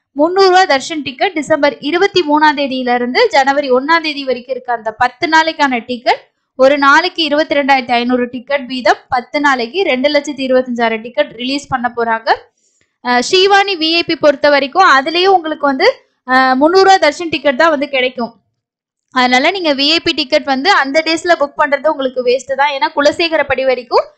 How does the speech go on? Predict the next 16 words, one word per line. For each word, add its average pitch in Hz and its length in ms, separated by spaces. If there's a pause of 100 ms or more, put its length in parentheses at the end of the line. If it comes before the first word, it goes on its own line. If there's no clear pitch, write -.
(220)
நமக்கு 285 280
இந்த 294 220
தர்ஷன், 294 360
அதாவது 277 220
இந்த 262 140
பத்து 254 280
நாள் 320 180
வந்து 294 180
allow 269 240
பண்ண 285 120
மாட்டாங்க. 226 460
நார்மலா 277 480
ஜே 277 160
என் 320 180
விஜயன் 285 320
வரைக்கும் 294 360